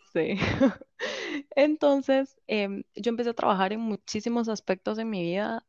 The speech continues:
que no sabía que estaban, y uno de ellos era el miedo. Eh, yo he sido una persona muy miedosa en toda mi vida, y a mí el miedo literal me paraliza, entonces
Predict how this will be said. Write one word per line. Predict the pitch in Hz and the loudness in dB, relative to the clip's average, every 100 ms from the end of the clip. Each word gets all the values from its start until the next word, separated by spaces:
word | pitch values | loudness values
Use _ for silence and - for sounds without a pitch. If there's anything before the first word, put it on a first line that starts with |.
| _ | _
que | - 180 175 170 - - - | -8 -6 -4 -6 -10 -18 -12
no | 190 196 | -6 -4
sabía | 196 208 208 220 220 214 _ | 0 0 0 -2 -2 -8 _
que | 196 | -8
estaban, | - 165 202 226 233 - _ - - - _ - | -2 0 2 0 -6 -12 _ -20 -20 -20 _ -6
y | 202 196 | -4 -2
uno | 196 214 | -2 -2
de | 214 180 | -2 -2
ellos | 185 196 202 | -4 -6 -6
era | 196 | -4
el | 196 | -4
miedo. | 175 175 185 220 269 _ _ _ _ - | -2 -2 -2 -2 -8 _ _ _ _ -6
Eh, | 170 170 170 180 | -4 -4 -8 -8
yo | - 190 | -2 0
he | 185 | 0
sido | - 196 190 | -2 -2 -2
una | 196 196 | -2 -4
persona | 190 175 175 180 | -4 -4 -4 -4
muy | 185 185 190 | -4 -6 -6
miedosa | 185 170 175 - 202 202 - | -6 -4 -6 -6 -6 -6 -10
en | - 175 | -12 -6
toda | 185 180 | -2 -2
mi | 185 | -2
vida, | 170 175 214 220 254 _ _ _ | -4 -4 -4 -6 -12 _ _ _
y | 180 175 170 170 175 _ - - | -10 -8 -8 -10 -12 _ -12 -8
a | 180 | -6
mí | 180 | -4
el | 185 | -4
miedo | 190 190 185 190 _ _ | -2 -2 -2 -4 _ _
literal | 190 185 180 170 165 170 | -4 -2 -2 -2 -2 -2
me | 190 | -2
paraliza, | 185 170 151 143 190 220 226 _ | -2 0 0 -4 -6 -6 -8 _
entonces | 175 175 165 170 170 | -10 -8 -6 -6 -8